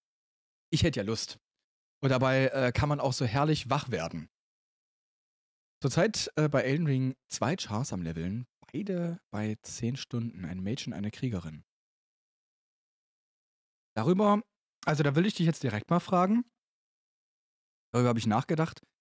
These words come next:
Kann man tatsächlich zwei Speicherstände haben? Weil ich, ich hätte echt wirklich Angst, ich hätte wirklich Angst, wenn ich sage, hier neues Spiel,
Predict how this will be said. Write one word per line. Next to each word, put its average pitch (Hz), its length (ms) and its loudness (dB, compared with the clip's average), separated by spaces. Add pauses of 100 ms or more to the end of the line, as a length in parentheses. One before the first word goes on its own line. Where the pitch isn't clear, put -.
Kann 117 140 -2
man 220 400 0
tatsächlich 170 640 -6
zwei 202 360 -2
Speicherstände 135 920 -2 (1800)
haben? 165 380 -2 (2250)
Weil 117 320 4
ich, - 240 0
ich 156 140 4
hätte 214 240 4
echt 185 260 0
wirklich 202 380 4
Angst, 160 340 2
ich 143 160 -2
hätte 139 200 0
wirklich 185 360 4
Angst, 160 360 0 (720)
wenn 143 120 4
ich 143 100 2
sage, 147 300 4
hier 165 220 4
neues 151 360 6
Spiel, 165 540 2